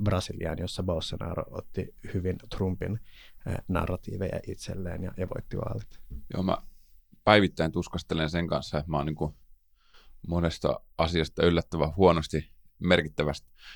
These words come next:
Speaker 2: asiasta hu-, huonosti perillä, koska työn puolesta joutuu jotain tiettyjä asioita seuraan aika pikkutarkasti, ja se, se vie aikaa ja energiaa, ja sit semmoset isot kysymykset, vaikka nyt joku Brexit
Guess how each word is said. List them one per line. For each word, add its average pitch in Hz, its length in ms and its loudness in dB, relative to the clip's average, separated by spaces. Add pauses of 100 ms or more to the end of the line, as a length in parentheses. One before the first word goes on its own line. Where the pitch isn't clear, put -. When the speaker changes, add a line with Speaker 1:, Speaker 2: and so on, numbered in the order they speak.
(400)
Speaker 2:
asiasta 82 360 0
hu-, 92 280 2
huonosti 98 380 6
perillä, 90 280 8
koska 80 400 2 (460)
työn 98 180 4
puolesta 82 340 6
joutuu 87 220 4
jotain 87 340 6
tiettyjä 80 460 6
asioita 82 400 2
seuraan 80 480 4
aika 78 220 -2 (320)
pikkutarkasti, - 960 -2
ja 73 160 2
se, - 240 0 (340)
se 76 160 -4
vie 80 140 6
aikaa 80 400 8
ja 76 140 6
energiaa, 73 520 0
ja 71 60 -4
sit - 140 -12
semmoset 76 300 -6
isot 82 240 -2
kysymykset, 76 540 -6 (800)
vaikka 69 300 -6
nyt - 80 -6
joku - 320 -8 (1400)
Brexit 82 500 -2